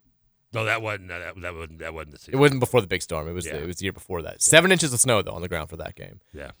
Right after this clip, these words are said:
Speaker 2: December twenty-second, two thousand four, a seventy-seven forty-nine win over Austin Peay in front of eight thousand three hundred twenty-five people with five inches of snow on the ground. That's the one that I remember.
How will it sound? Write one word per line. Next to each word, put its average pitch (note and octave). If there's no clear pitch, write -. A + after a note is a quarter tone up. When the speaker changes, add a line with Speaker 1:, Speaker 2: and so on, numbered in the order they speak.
Speaker 2:
December C#3
twenty-second, C3+
two B2
thousand G#2
four, C3
a G#2+
seventy-seven D3+
forty-nine B2
win A2
over G2
Austin G2
Peay G2
in F#2
front G2
of E2
eight F#3
thousand C#3
three B2
hundred A#2
twenty-five G#2
people F#2+
with G2
five G#2
inches F2
of G2+
snow G2
on F2+
the F2+
ground. F2+
That's A#2+
the A#2+
one G#2+
that F2+
I F2
remember. F2